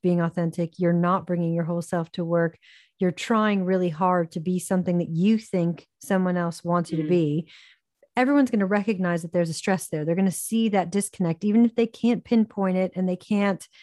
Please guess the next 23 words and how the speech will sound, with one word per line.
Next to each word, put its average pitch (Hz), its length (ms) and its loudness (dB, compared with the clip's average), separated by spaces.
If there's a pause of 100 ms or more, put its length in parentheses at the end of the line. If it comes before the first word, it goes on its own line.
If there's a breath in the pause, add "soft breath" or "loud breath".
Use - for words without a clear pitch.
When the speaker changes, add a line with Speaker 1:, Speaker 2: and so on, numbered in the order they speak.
(280 soft breath)
Speaker 1:
really 202 440 4
note 202 380 6
it, 151 280 -4
they're 196 180 -2
gonna 208 180 2
know 202 280 2
it's 170 200 -8
there. 175 460 -4 (480 soft breath)
And 214 120 6
then 214 140 8
you 226 140 4
personally 220 640 0
are 175 80 2
starting 202 500 -2
at 185 60 0
a 175 40 -2
depletion 175 680 0
<laughs> - 40 -6
and 196 100 2
then 220 180 8
walking 226 460 4
into 247 320 4
another 233 420 2